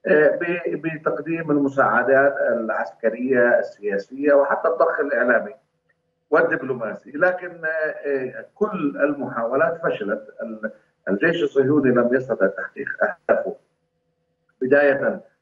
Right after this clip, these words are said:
في العملية الجوية انتقالا إلى العملية الأرضية. في العملية البرية كما نعلم جميعا وتابعنا، آه، جاء ال-، آه، الأمريكيين على الأرض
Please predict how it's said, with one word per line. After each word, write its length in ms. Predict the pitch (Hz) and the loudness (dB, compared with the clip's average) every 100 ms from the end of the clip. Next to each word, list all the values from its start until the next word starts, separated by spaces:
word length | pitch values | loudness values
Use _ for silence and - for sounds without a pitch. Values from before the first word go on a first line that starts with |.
| _ | _
في 60 | 127 | -2
العملية 440 | 127 131 135 127 | -2 0 -2 0
الجوية 560 | 104 101 98 120 147 156 | -2 -2 -4 0 2 4
انتقالا 800 | 156 156 143 - 151 151 139 139 | 2 -6 -10 -4 2 4 4 2
إلى 480 | 127 127 123 113 - | -2 0 2 0 -2
العملية 560 | 107 107 117 123 123 110 | -6 -6 -4 -4 -4 -2
الأرضية. 520 | 95 95 95 95 - - _ _ _ - | -2 -2 -2 -6 -6 -10 _ _ _ 0
في 60 | |
العملية 420 | 139 160 180 190 | 2 4 4 4
البرية 460 | 180 180 170 175 170 | 4 2 0 0 0
كما 280 | 165 156 156 | -2 -2 0
نعلم 320 | 147 151 147 | 0 0 -2
جميعا 320 | 143 147 139 139 | -4 -4 -4 -4
وتابعنا، 760 | 131 127 131 135 143 151 151 - - _ - | -4 0 2 2 2 0 -2 -6 -18 _ 0
آه، 140 | 139 139 | 2 4
جاء 280 | 180 185 135 131 123 123 | 4 4 2 0 0 -4
ال-، 280 | 120 _ 110 | -12 _ -6
آه، 1040 | 107 107 104 98 95 95 90 - 92 - | -4 -4 -6 -8 -10 -10 -10 -10 -10 -12
الأمريكيين 1040 | - - 113 - - 127 156 170 180 175 - | -16 -10 -8 -8 -10 -4 -2 4 4 2 0
على 200 | 151 165 | 4 4
الأرض 360 | 165 170 175 | 4 4 2